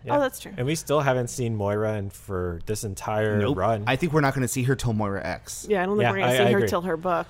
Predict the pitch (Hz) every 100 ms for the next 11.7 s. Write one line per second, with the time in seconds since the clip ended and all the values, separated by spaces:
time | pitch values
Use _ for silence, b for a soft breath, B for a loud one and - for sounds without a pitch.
0 | - 131 113 110 214 151 170 143 117 -
1 | 143 104 - - 127 190 175 127 151 -
2 | 190 185 180 196 185 160 120 - 127 175
3 | 175 175 208 214 208 - - - - -
4 | - 131 135 139 - 113 117 120 117 101
5 | - 110 123 117 135 - 135 127 123 104
6 | 117 - 104 110 120 113 110 107 107 123
7 | 131 113 131 135 139 - 101 117 104 -
8 | 98 101 95 78 - 120 120 113 110 147
9 | - 139 131 117 147 - - 135 131 107
10 | 110 87 - - B B B 151 151 170
11 | 147 117 113 165 175 143 110